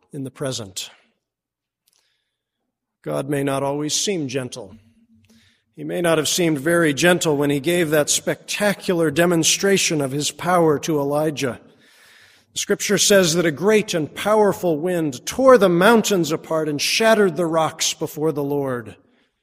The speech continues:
But the Lord was not in the wind. After the wind, there was an earthquake, but the Lord was not in the earthquake. After the earthquake came a fire, but the Lord was not in the fire.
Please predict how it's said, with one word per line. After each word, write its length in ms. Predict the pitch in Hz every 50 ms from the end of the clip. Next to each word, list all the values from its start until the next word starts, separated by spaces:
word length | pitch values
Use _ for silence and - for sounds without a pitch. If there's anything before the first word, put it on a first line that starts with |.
| _ _ _ _ _ _ _ _ _ _ _ _ _ _ _ _ _ _
But 120 | 147 139
the 80 | 147 139
Lord 260 | 135 139 139 139 135
was 140 | 139 127 151
not 180 | 151 143 139
in 80 | 143 139
the 80 | 143
wind. 480 | 143 165 185 170 139 120 110 101 98 - - _ _ _ _ _ _ _ _ _ _ _ _ _ _ _ _ _ _ _ _ _ _ -
After 280 | 143 143 - - 170
the 120 | 147 156 151
wind, 360 | 160 196 214 202 185 175 151
there 140 | 156 147 147
was 140 | 156 143
an 100 | 180 165
earthquake, 840 | 175 190 214 214 - 214 - - 175 151 127 110 - - - - - _ _ _ _ _ _ _ _ _ _ _ _ _
but 100 | - 143
the 80 | - 156
Lord 260 | 143 151 147 151 147
was 140 | 143 139 127
not 180 | 156 147 143 147
in 100 | 147 147
the 120 | 156 156
earthquake. 560 | 160 202 202 196 - - - 151 127 127 -
After 260 | 175 180 175 - 196
the 160 | 175 185 190 180
earthquake 540 | 220 233 220 - - - 190 170 147 -
came 220 | - 196 185 180 175
a 80 | 160
fire, 760 | - - - 196 202 214 208 185 165 139 123 110 - - - - _ _ _ _ _ _ _ _ _ _ _ _ _ _ _ -
but 120 | 156 -
the 100 | - 165
Lord 560 | 160 170 175 170 165 156 147 135 127 120 113 - -
was 240 | 156 147 131 131 143
not 460 | 151 147 143 131 - - - - - _ -
in 160 | 160 147 135
the 80 | 123 107
fire. 640 | - - 127 123 123 120 113 104 101 101 92 -